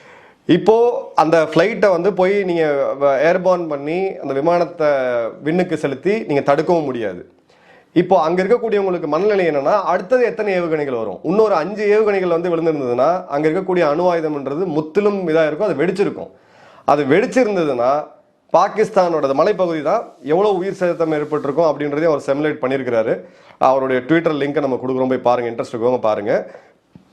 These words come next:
ஒரு அணு ஆயுதம் வெடிச்சா என்ன மாதிரியான, அந்த இடத்துல வெடிச்சா என்ன மாதிரியான தாக்கம் ஏற்படும் அப்படின்ற அந்த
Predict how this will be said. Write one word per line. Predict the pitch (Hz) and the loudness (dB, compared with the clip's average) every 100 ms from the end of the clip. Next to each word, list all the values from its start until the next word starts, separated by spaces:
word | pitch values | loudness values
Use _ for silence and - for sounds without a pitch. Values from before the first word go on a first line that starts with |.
| - _ | -20 _
ஒரு | 165 190 185 156 147 131 120 113 98 92 - _ _ _ _ _ _ - - | 4 4 4 4 2 2 0 0 -2 -4 -10 _ _ _ _ _ _ -20 -2
அணு | 135 180 226 | 2 4 4
ஆயுதம் | 214 196 | 2 2
வெடிச்சா | 170 170 196 | 0 2 2
என்ன | 165 175 | 2 0
மாதிரியான, | 170 160 151 | 0 0 -2
அந்த | 135 165 | -2 0
இடத்துல | 165 175 | 0 -2
வெடிச்சா | 156 147 | -4 -2
என்ன | 170 151 | -2 -2
மாதிரியான | 160 151 143 | -2 -2 -2
தாக்கம் | 139 143 139 | -2 -2 -2
ஏற்படும் | 131 127 123 127 | -4 -2 -2 0
அப்படின்ற | 123 120 113 | -2 -2 0
அந்த | 143 | 2